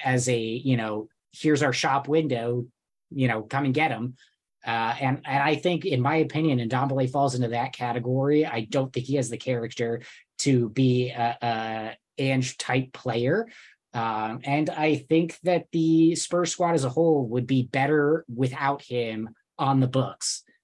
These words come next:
That is my position. Uh, and, and again,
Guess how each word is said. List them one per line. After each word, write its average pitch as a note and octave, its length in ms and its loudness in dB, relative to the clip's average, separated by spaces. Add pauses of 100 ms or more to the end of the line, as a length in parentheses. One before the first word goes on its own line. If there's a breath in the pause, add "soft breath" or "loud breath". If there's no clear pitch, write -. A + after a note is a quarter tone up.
(1400)
That D3 260 0
is F3 120 -2
my E3+ 180 2
position. B2+ 880 -2 (400 soft breath)
Uh, A2 440 -2 (480)
and, C#3 280 2
and C#3 380 -2
again, D3 420 0